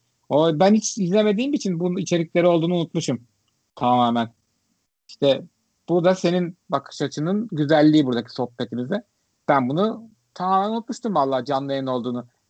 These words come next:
Hatta Bean Connect'te de var bu canlı yayın özelliği. Doğru, doğru, birkaç defa ablam geldiğinde onu kullanmıştık.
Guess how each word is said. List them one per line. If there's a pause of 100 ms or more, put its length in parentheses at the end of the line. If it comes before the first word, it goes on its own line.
(120)
Hatta
Bean
Connect'te
de
var
bu
canlı
yayın
özelliği. (400)
Doğru,
doğru,
birkaç
defa
ablam
geldiğinde
onu
kullanmıştık.